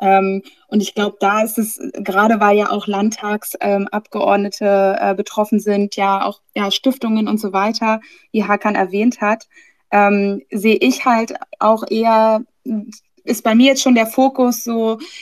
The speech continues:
ähm, das ist halt ein, ein, ein Dauerproblem, <laughs> ähm, womit wir uns, äh, quasi beschäftigen müssen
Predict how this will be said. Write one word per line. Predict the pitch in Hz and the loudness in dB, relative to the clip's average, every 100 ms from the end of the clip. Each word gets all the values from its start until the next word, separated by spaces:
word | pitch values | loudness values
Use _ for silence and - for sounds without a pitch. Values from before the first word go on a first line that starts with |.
| - | -6
ähm, | 208 208 214 | -2 0 2
das | 220 | 0
ist | - 247 240 | -2 -2 0
halt | 226 226 | 0 2
ein, | 220 214 | 2 2
ein, | 214 208 208 214 | 2 0 -2 -4
ein | 196 | -4
Dauerproblem, | 196 196 254 294 - 302 254 262 285 302 370 | 0 2 4 2 -2 -6 -2 0 2 0 -2
<laughs> | 392 | 0
ähm, | 285 294 285 240 | 4 6 6 4
womit | 262 247 254 | 2 2 2
wir | 262 | 2
uns, | 226 240 233 - | 4 4 4 0
äh, | - 202 208 208 | -4 2 2 0
quasi | 226 214 214 | 2 2 2
beschäftigen | 196 208 262 277 254 214 | -2 -2 -2 -2 -2 -2
müssen | 196 208 247 | -2 0 0